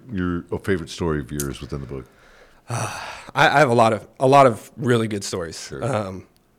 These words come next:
Speaker 2: a lot that I love, but, uh, the, the person I, I think stands out the most to me is, is Tanya Oxendine. Uh, she was an Army, uh, command sergeant major.
Speaker 1: Mm.
Speaker 2: Uh, you know, started her career in the, uh, in the eighties,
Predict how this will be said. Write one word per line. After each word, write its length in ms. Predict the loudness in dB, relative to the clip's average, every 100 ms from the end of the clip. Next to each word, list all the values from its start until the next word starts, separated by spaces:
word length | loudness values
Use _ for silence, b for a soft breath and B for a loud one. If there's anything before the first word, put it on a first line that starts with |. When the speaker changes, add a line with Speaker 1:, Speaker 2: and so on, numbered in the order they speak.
| _ -6
Speaker 2:
a 60 | 4
lot 200 | 6 6
that 100 | 2
I 40 |
love, 380 | 0 -2 -4 -8
but, 320 | -8 -8 -6
uh, 360 | -6 -6 -6 -10 -18 -20
the, 400 | -14 -6 -4 -4
the 100 | -6 2
person 340 | 4 4 2
I, 180 | 0 -2 -6
I 40 |
think 300 | -4 -4 -4
stands 340 | -6 -4 -2 -2
out 160 | -6
the 60 | -6
most 240 | -8 -8
to 60 | -8
me 120 | -8
is, 200 | -8 -10
is 120 | -12
Tanya 300 | -8 -6 -6
Oxendine. 520 | -6 -8 -6 -6 -6 -8 B B B B
Uh, 240 | -8 -6 -6
she 360 | -6 -4 -2
was 300 | -2 -4 -6
an 180 | -8 -10 -4
Army, 560 | 0 2 2 -2 -4 -8
uh, 380 | -10 -6 -6 -8 -8
command 300 | -2 -2 0
sergeant 280 | 0 0 -4
major. 380 | -6 -6 -8 -10
Speaker 1:
Mm. 120 | -14 -16 B B
Speaker 2:
Uh, 320 | -10 -8 -8 -12
you 120 | -12 -10
know, 60 |
started 320 | -2 0 2
her 100 | 0
career 520 | -2 -4 -2 -2 -4 -6 -12
in 180 | -8 -6
the, 560 | -6 -6 -6 -8 -12 -12
uh, 120 | -12
in 140 | -6 -4
the 80 | -2
eighties, 540 | -4 -4 -6 -10 -14